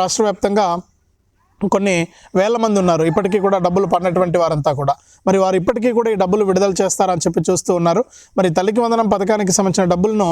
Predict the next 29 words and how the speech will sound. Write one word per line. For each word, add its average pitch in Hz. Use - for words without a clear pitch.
మనకు 185
ఈ -
సంక్రాంతి 202
కానుకగానే 196
ప్రభుత్వం 185
విడుదల 175
చేస్తామని 175
చెప్పింది. 180
కానీ 214
ఇక్కడ 214
దాదాపు 226
మన 190
విద్యాశాఖ 220
మంత్రి 202
నారా 190
లోకేష్ 180
గారు 180
ఈ 185
తల్లికి 202
వందనం 214
పథకానికి 185
సంబంధించిన 185
పెండింగ్ 226
డబ్బుల 208
కింద 202
నాలుగు 214
వేల 226
కోట్ల 202
రూపాయలకైనా 185